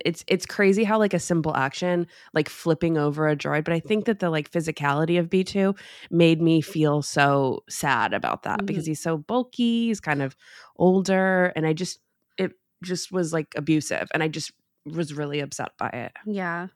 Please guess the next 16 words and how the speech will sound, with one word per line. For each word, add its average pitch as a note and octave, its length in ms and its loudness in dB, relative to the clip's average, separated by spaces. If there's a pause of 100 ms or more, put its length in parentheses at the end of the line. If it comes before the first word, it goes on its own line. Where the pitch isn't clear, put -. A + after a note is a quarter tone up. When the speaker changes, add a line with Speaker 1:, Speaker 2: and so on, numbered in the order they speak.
(140)
Speaker 2:
Well, C#4 200 -2
and A#3+ 340 -2
it, G#3+ 220 -4
the A#3+ 120 0
way A#3 160 0
the D4 220 -2
scenes F#3 400 -4
are F#3+ 80 -2
cut - 260 -6 (100)
too, F3+ 400 -6
it's - 220 -10
like E3+ 240 -8
B F3+ 220 -8
two F3 320 -4
sees E3 720 -8 (120)
Zan D#3+ 640 -2